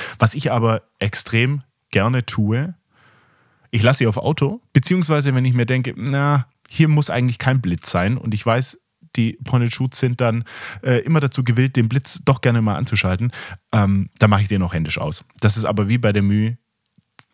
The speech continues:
zweimal klicken, zweimal klicken, dann ist der Blitz aus. Wenn ich sie ausschalte und wieder einschalte, muss ich das wieder tun. Was ich, mm,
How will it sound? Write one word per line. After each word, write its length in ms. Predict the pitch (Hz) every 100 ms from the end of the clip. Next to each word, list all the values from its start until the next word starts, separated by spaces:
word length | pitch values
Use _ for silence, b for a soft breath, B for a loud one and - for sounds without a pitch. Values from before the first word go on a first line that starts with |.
| _ _ _ _ _ _ -
zweimal 500 | - 90 85 123 147
klicken, 460 | 131 117 - 143 151 _ _ -
zweimal 440 | - 101 147 175
klicken, 400 | - 131 139 135
dann 120 | 107 104
ist 140 | -
der 60 | 87
Blitz 260 | 127 -
aus. 400 | 127 143 151 -
Wenn 80 | 98
ich 100 | 90
sie 180 | - -
ausschalte 580 | 110 151 - 135 135 113
und 80 |
wieder 160 | 95 80
einschalte, 380 | 87 92 90 85
muss 180 | 87 -
ich 60 |
das 260 | 78 76 - -
wieder 400 | 80 85 85 80
tun. 180 | - 110 B B -
Was 160 | 107
ich, 160 | - 131 - _ _ -
mm, 400 | 151 160 165